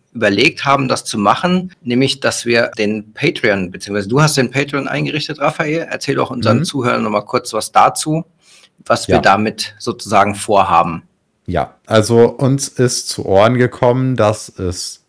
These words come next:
Speaker 2: Zuhörer gibt, die uns gerne unterstützen wollen. Und auch noch mal hier schon mal vorab,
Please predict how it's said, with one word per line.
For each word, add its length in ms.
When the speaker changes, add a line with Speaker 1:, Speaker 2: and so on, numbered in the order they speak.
Speaker 2:
Zuhörer 540
gibt, 500
die 80
uns 260
gerne 220
unterstützen 640
wollen. 380
Und 380
auch 200
noch 120
mal 120
hier 240
schon 180
mal 140
vorab, 500